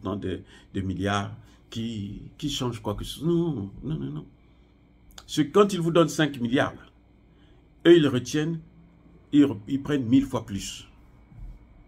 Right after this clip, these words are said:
Mille fois plus. Combien la France a reçu à, à travers les mécanismes du franc cefa ? Combien ? Puisque chaque année, nous donnons cinq cents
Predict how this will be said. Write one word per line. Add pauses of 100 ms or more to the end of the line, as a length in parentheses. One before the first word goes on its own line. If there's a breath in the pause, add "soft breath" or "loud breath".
(480)
Mille
fois
plus. (1300)
Combien
la
France
a
reçu (240 loud breath)
à,
à
travers (260 loud breath)
les
mécanismes (200)
du
franc
cefa ? (200)
Combien ? (1080)
Puisque
chaque
année,
nous
donnons
cinq
cents